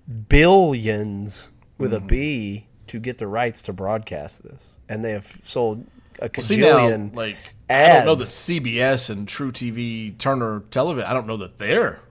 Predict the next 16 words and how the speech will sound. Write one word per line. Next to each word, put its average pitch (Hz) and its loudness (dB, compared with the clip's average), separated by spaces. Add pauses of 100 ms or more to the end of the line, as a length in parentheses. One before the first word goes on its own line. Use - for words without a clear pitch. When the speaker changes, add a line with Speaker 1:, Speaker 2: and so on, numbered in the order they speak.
(140)
Speaker 2:
insured 101 -10
for - -20
this. - -20
I'm, 110 -10
I'm 98 -12
almost 110 -12
positive 101 -6
they're 82 -18
not. 90 -12
Speaker 1:
Right. 110 -2
Speaker 2:
They're, 131 -6
they 123 -6
can't. 131 -6 (640)
It's 123 -6
gonna 139 -2
hurt 139 -2